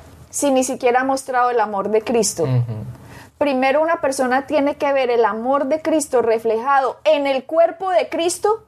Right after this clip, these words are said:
Speaker 1: para que crea en su cabeza. Nosotros somos los representantes de Dios en esta tierra y tenemos que demostrar un buen papel, un buen testimonio ante los demás para que las personas crean en el Cristo que servimos y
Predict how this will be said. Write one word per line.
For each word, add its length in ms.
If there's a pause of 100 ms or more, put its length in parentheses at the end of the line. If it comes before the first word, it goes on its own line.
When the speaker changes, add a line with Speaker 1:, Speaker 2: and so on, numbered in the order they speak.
Speaker 1:
para 240
que 140
crea 260
en 80
su 180
cabeza. 520 (300)
Nosotros 460
somos 240
los 160
representantes 1120
de 180
Dios 280
en 140
esta 240
tierra 460 (280)
y 80
tenemos 440
que 140
demostrar 540
un 300
buen 240
papel, 420
un 280
buen 260
testimonio 760
ante 220
los 180
demás 480 (280)
para 200
que 120
las 160
personas 640 (160)
crean 420
en 140
el 120
Cristo 380
que 120
servimos 760
y 160